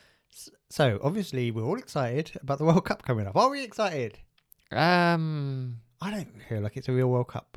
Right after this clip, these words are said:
Speaker 1: Don't
Speaker 2: it's weird being in the winter.
Speaker 1: Yep.
Speaker 2: It's weird being in Qatar.
Speaker 1: Oh, yeah.
Speaker 2: And it doesn't, it's weird being in the middle of the season as well.
Speaker 1: It doesn't feel like a World Cup. I feel like it's a
Speaker 2: Mm.
Speaker 1: novelty competition. It's not a real World Cup for me.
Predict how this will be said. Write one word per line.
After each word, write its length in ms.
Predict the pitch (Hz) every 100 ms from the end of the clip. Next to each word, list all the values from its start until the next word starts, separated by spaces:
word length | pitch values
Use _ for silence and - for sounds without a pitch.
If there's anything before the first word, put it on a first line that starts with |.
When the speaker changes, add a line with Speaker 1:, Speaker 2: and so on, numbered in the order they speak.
| -
Speaker 1:
Don't 120 | -
Speaker 2:
it's 120 | 135 -
weird 400 | 156 202 202 -
being 200 | 147 135
in 80 | 123
the 80 | 107
winter. 460 | 92 82 82 104 113 -
Speaker 1:
Yep. 200 | 110 120 - _ _ _ _ _
Speaker 2:
It's 140 | - -
weird 260 | 147 156
being 160 | 135 120
in 100 | 104
Qatar. 520 | - - 80 80 90 123
Speaker 1:
Oh, 180 | 123
yeah. 220 | 95 90 - - - _ _ _ -
Speaker 2:
And 600 | 98 98 95 92 92 - - _ _ _ _ _ _ _ -
it 100 | 113
doesn't, 320 | 127 117 123 -
it's 400 | 120 - 113 123
weird 220 | 127 123
being 140 | 113
in 80 | 104
the 80 | 101
middle 200 | 95 90
of 60 |
the 80 | 87
season 420 | - 113 104 82
as 120 | 78 90
well. 200 | 92 80
Speaker 1:
It 60 |
doesn't 300 | 208 220 240
feel 360 | - 185 175 151
like 160 | 139 139
a 40 |
World 160 | 131 127
Cup. 100 | 165
I 20 |
feel 120 | 233
like 140 | 208 185
it's 100 | 160
a 80 | 147
Speaker 2:
Mm. 240 | 98 101
Speaker 1:
novelty 560 | 151 170 156 143 120 104
competition. 520 | - 113 - 135 110
It's 80 | 180
not 120 | 175
a 40 |
real 180 | 120 107
World 180 | 113 110
Cup 200 | - -
for 80 | 98
me. 160 | 113